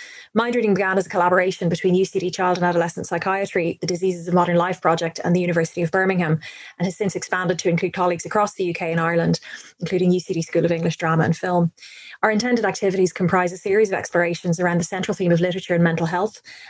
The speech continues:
and function as independent events, but are brought together by their intent to explore the best ways of drawing on the insights of historical and literary research in contemporary medical practice, especially in the field of mental health.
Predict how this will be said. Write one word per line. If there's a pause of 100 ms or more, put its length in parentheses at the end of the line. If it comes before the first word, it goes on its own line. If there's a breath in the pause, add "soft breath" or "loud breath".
and
function
as
independent
events,
but
are
brought
together
by
their
intent
to
explore
the
best
ways
of
drawing
on
the
insights
of
historical
and
literary
research
in
contemporary
medical
practice, (280 loud breath)
especially
in
the
field
of
mental
health.